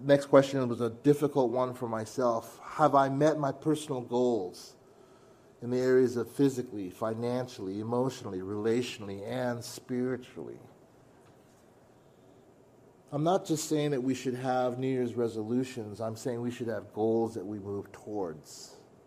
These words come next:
You see, if we have no target, we will always miss. So we need to aim carefully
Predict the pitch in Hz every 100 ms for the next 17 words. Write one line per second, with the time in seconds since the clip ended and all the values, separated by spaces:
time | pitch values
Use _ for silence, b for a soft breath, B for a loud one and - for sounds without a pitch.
0 | - - - - - - - - B B
1 | B B B B 131 - 139 127 139 147
2 | 127 123 110 131 127 120 95 113 107 101
3 | 104 85 98 87 - - - - - -
4 | - - - - - - - - b b
5 | - 127 127 143 151 - - 131 143 139
6 | - 135 127 127 104 62